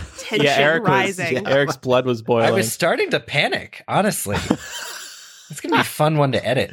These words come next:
Speaker 3: It just goes to show you, you can spin anything.
Speaker 1: <laughs>
Speaker 2: You really, really can. Well, uh, speaking of this whole Gryffindor versus Slytherin,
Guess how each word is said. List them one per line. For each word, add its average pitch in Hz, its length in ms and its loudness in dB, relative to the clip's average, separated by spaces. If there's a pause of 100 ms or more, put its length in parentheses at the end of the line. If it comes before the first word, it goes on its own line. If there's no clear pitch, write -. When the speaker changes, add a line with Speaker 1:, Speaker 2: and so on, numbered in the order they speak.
Speaker 3:
It 113 140 0
just 208 240 -2
goes 190 240 -2
to 175 100 -2
show 147 240 0
you, 110 180 0
you 98 160 -4
can 101 160 -8
spin 113 320 -2
anything. 95 540 -4 (160)
Speaker 1:
<laughs> - 1080 -4
Speaker 2:
You 202 160 -8
really, 240 560 2
really 208 420 2
can. 156 540 -8 (840)
Well, 285 340 0 (240)
uh, 233 280 2 (100)
speaking 359 560 -4
of 208 240 0
this 226 140 -2
whole 247 240 2
Gryffindor 196 440 0
versus 185 320 -4
Slytherin, 185 720 0